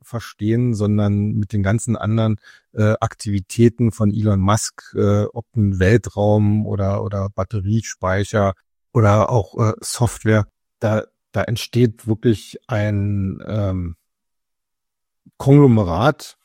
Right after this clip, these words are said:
an, an Technologien, äh, die, äh, eben durchaus dafür geeignet sind, hier eine, auf, auf, auf viele Jahre eigentlich, äh, eine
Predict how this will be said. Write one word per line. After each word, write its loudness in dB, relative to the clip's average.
an, -2
an -2
Technologien, -2
äh, -2
die, 0
äh, -2
eben -4
durchaus 0
dafür 0
geeignet 0
sind, -2
hier 0
eine, -4
auf, -12
auf, -18
auf -8
viele 4
Jahre 4
eigentlich, -6
äh, -2
eine -6